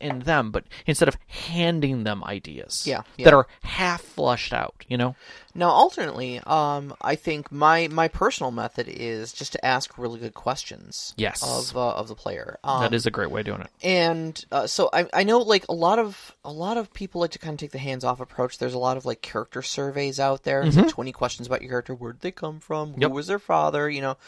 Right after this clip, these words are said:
Speaker 2: who is your daddy and what does he do? And, um, I mean, those serve a purpose, but I always find that they feel a little bit like homework and nobody ever wants to do them.
Speaker 1: I love doing all of them.
Speaker 2: Oh, well, of course you do. You're a
Speaker 1: Yeah,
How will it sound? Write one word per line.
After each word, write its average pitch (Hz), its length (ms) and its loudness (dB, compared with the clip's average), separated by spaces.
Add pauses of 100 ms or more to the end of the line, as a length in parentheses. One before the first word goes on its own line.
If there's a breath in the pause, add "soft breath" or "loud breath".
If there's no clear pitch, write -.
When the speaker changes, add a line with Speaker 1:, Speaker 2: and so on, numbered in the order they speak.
(240 loud breath)
Speaker 2:
who 143 160 -2
is 170 100 -2
your 202 80 -6
daddy 160 400 0
and 151 140 -6
what 139 160 -2
does 143 160 -8
he 147 80 -10
do? 139 420 -4 (400 soft breath)
And, 135 600 -2
um, 139 320 0 (520 soft breath)
I - 60 2
mean, 226 100 0
those 277 160 2
serve 247 300 4
a 190 60 0
purpose, 160 440 -2
but 151 120 0
I 139 80 10
always 156 180 4
find 156 240 0
that 127 60 -10
they 120 80 -2
feel 135 240 -2
a 131 60 -2
little 127 240 -2
bit - 100 -4
like 117 180 -2
homework 131 540 -4
and 120 120 -6
nobody 120 260 -2
ever 120 160 -4
wants 117 280 -8
to - 100 -16
do 101 180 -10
them. 180 300 -6 (120)
Speaker 1:
I 139 60 2
love 101 300 -2
doing 101 260 -2
all 92 200 -6
of 92 120 -10
them. 90 200 -8 (580)
Speaker 2:
Oh, 71 100 -8
well, 160 160 -8
of 139 80 -16
course - 300 -12
you 92 80 -10
do. 80 180 -12
You're 127 160 -6
a 120 60 0
Speaker 1:
Yeah, 101 240 2